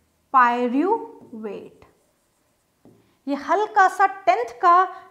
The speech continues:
डिस्कशन है, क्योंकि इस पार्ट के लिए ज़रूरी है आपको समझना कि किस तरीके से एरोबिक और anaerobic रेस्पिरेशन में पायरूवेट बनता है।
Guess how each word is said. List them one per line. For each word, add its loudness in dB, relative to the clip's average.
डिस्कशन -4
है, 0
क्योंकि 2
इस -6
पार्ट 2
के -4
लिए -4
ज़रूरी -4
है 0
आपको -2
समझना -2
कि -10
किस -4
तरीके -4
से -6
एरोबिक -4
और -4
anaerobic -2
रेस्पिरेशन -8
में -8
पायरूवेट -4
बनता -6
है। -20